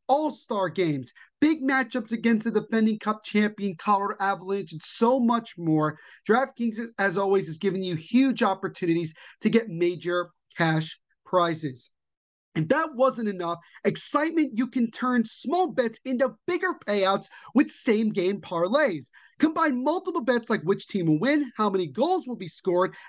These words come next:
and more for your shot at an even bigger payout. DraftKings is safe, secure, and reliable, and you can deposit and withdraw your cash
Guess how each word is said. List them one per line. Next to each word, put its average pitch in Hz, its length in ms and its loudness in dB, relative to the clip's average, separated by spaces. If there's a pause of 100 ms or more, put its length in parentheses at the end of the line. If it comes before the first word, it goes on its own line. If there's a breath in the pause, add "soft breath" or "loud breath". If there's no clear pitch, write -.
(100)
and 240 220 4
more 269 400 4
for 208 60 -4
your 254 240 -2
shot 247 420 -2
at 190 120 -2
an 208 40 -2
even 208 380 -2
bigger 359 240 0 (260)
payout. 202 380 0 (420 loud breath)
DraftKings 254 460 0
is 226 180 -4
safe, 269 220 -4
secure, 240 460 2
and 190 100 -4
reliable, 285 600 0 (280 soft breath)
and 370 120 6
you 311 80 4
can 294 100 -2
deposit 233 540 0 (120)
and 349 160 2
withdraw 208 360 0
your 208 260 -4
cash 170 420 -4